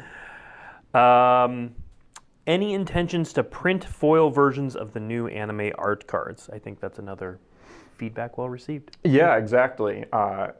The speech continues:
Speaker 2: I think figuring out how to include foils in Jumpstart boosters, if that's something people really want.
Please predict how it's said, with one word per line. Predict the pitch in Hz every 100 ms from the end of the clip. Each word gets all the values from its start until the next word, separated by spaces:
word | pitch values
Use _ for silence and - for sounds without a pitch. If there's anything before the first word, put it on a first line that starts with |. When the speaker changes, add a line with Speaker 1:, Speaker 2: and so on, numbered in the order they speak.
| -
Speaker 2:
I |
think | 104 101 90
figuring | - 107 107 101
out | 101 98
how | - 110 104 101
to | 101 101
include | 101 - 101 98
foils | - 104 98 95 95
in | 95 95
Jumpstart | - 101 - 98 -
boosters, | 101 90 - 95 95 -
if | -
that's | 87 90
something | 95 92 98
people | 98 92 98
really | 98 95 95
want. | 101 98